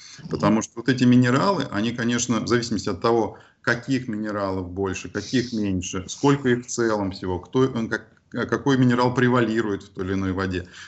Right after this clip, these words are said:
свойства воды начинают отличаться кардинально.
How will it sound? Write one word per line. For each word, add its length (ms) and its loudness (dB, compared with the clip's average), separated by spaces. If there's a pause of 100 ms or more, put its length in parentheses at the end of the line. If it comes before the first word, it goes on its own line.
свойства 540 2
воды 360 0
начинают 640 -2
отличаться 600 -6
кардинально. 720 -2